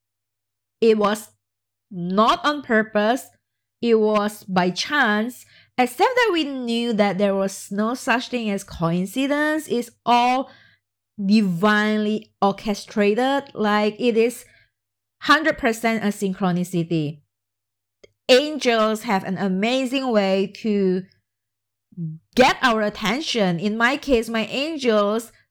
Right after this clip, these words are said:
bring me to a writing workshop in order f-, to have my light language activated.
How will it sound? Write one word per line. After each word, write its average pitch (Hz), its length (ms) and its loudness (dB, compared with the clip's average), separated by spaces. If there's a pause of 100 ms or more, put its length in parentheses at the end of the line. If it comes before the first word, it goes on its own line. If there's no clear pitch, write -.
(120)
bring 247 540 2
me 247 200 -2
to 269 200 -2
a 208 80 2
writing 233 400 0
workshop 220 760 0
in 214 220 -4
order 214 300 0
f-, 220 160 -6 (340)
to 214 200 2
have 240 460 2
my 202 220 -2
light 190 280 2
language 185 440 -2
activated. 165 720 -2